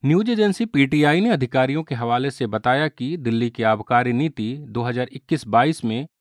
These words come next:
नियमों के उल्लंघन और प्रक्रियात्मक पालन न होने को लेकर राज्यपाल सक्सेना ने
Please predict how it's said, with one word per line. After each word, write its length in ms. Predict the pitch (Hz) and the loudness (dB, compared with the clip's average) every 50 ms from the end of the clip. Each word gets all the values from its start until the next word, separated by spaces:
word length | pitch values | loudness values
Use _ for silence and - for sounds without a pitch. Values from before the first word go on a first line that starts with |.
| - | -2
नियमों 280 | 127 143 170 180 196 214 | 2 2 4 4 2 2
के 120 | 202 190 | 2 2
उल्लंघन 500 | 143 117 113 117 120 120 135 165 202 240 233 _ _ - | 2 2 2 2 2 0 -2 -2 -4 -6 -8 _ _ -6
और 120 | 127 127 | -6 -4
प्रक्रियात्मक 800 | 123 - 139 139 127 - 143 147 143 143 139 - 175 180 208 - _ - | -4 -2 -4 -4 -2 -2 0 2 2 2 2 0 -2 -4 -4 -4 _ 2
पालन 280 | 127 123 127 135 135 131 | 2 4 4 2 2 0
न 120 | 127 143 | 2 2
होने 400 | 165 165 127 123 127 123 123 123 | 0 0 0 -2 -2 -2 -2 -4
को 140 | 117 - 120 | -4 -2 -2
लेकर 360 | 120 151 160 - 123 113 107 | -2 -2 -2 -2 -2 0 2
राज्यपाल 480 | 110 110 110 110 120 - - 147 147 135 | 2 2 0 0 -4 -2 0 0 0 -2
सक्सेना 520 | - - 117 - - - 147 156 165 147 | -4 -8 -10 -8 -6 -4 -2 0 0 0
ने 240 | 120 113 110 117 | 0 -2 -4 -6